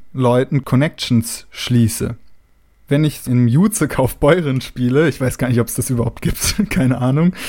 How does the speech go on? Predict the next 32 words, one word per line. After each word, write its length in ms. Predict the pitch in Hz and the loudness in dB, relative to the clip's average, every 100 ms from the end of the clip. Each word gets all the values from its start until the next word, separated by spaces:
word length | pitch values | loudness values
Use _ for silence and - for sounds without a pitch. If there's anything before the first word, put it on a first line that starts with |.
| - - - | -12 -14 -8
dann 400 | - 131 151 156 - | -2 2 2 0 -2
werde 420 | 127 135 151 160 | 0 4 4 4
ich 280 | 160 - - | 0 -2 -10
dort 680 | 123 113 131 190 214 - - _ _ _ | -4 2 4 2 -2 -8 -20 _ _ _
auch 260 | 196 247 - | 0 0 0
connecten. 600 | 127 117 107 - 113 - _ - _ 156 | 2 2 0 -4 -8 -8 _ -20 _ -2
Selbst 320 | 135 151 - | 0 0 0
wenn 160 | 196 | 2
dort 200 | 202 127 | 2 0
keine 280 | - 127 117 | 0 2 4
Leute 360 | 113 113 110 113 | 4 2 2 2
sind, 460 | 107 110 110 - - - _ _ - - | 4 4 2 -2 -16 -20 _ _ -20 -6
die 80 | 131 | 2
mich 180 | 120 110 | 2 2
weiterbringen 560 | 160 208 113 113 110 107 | 0 2 0 2 0 2
können. 360 | 117 110 120 - - _ - | 0 -2 -4 -10 -20 _ -4
Also 180 | 123 | -2
es 120 | 127 - | 0 2
geht 280 | 147 180 - - - | 2 2 -6 -20 -4
gar 200 | 127 123 | 0 2
nicht 280 | 123 120 - | 2 0 -4
unbedingt 640 | - 131 120 110 117 117 - | 0 2 4 4 4 2 0
um 140 | 127 | 0
die 80 | 113 | 0
Frage 580 | - 113 117 117 117 113 - | 0 0 0 2 2 0 -4
nach, 460 | 143 120 117 113 - - - _ | 0 2 2 0 -6 -20 -20 _
wer 380 | - 123 120 123 | -12 -2 2 2
sind 220 | 117 120 | 2 2
denn 160 | 117 113 | 2 2
die 80 | 107 | 2
richtigen 420 | 131 170 - 107 | 0 -2 -2 0
Leute, 400 | 107 117 110 - | 0 0 -4 -8